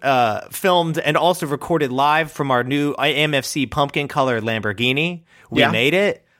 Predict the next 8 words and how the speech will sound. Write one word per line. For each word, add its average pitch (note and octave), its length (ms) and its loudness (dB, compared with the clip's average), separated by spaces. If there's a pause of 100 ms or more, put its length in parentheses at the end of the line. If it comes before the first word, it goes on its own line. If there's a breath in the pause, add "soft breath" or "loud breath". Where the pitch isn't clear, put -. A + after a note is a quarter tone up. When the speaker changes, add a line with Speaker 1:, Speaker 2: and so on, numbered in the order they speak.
(180)
Speaker 1:
Um, A#2+ 680 2
joke's D3+ 260 -2
on D#3 140 -2
you. E3 280 2
We're D3 200 2
YouTubers D#3 680 -2
now. D#3+ 540 -2 (320 soft breath)
Um, F#2 600 -2